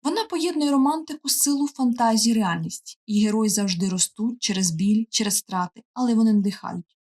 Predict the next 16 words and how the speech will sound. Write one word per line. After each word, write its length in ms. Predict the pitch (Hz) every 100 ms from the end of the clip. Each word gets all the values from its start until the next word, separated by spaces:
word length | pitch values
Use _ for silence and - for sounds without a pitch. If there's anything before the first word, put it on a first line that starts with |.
| _ _
Якщо 340 | 254 254 - 277
ви 80 |
любите 360 | 262 277 269 254
високий 480 | 233 - 269 254 247
емоційний 500 | 226 220 - 220 208
градус, 520 | 214 269 262 - - _ _ _ _
це 300 | - 294 302
саме 300 | - 294 262
ваш 320 | 233 170 - 160
автор. 260 | - _ _ _ _
Якщо 340 | 208 208 - 214
ви 80 |
шукаєте 580 | 208 220 - 262 254 254
нову 400 | 233 240 240 233
зірку 460 | 196 247 240 226 220 _ _
фентезі 600 | 220 214 214 202 202 202